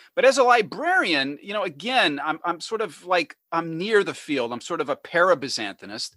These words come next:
But it's interesting because, you know, in the word para, like paralegal, is that I'm alongside a Byzantinist.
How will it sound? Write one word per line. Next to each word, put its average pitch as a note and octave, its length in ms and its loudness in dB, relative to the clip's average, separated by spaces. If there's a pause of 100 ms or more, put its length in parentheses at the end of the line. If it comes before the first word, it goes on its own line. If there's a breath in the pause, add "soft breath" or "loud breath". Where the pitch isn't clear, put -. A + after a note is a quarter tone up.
(420 loud breath)
But A#3+ 100 4
it's C4 120 0
interesting A#3 380 0
because, F#3 260 2
you G#3+ 60 -4
know, G#3 100 0
in F#3+ 160 -2
the E3+ 140 -4
word A3 260 4
para, G#3+ 320 6
like C3 180 2
paralegal, D3 720 2
is C3 80 -2
that D#3 240 0
I'm D#3+ 100 2
alongside F#3+ 760 4
a - 20 -2
Byzantinist. B2 760 -6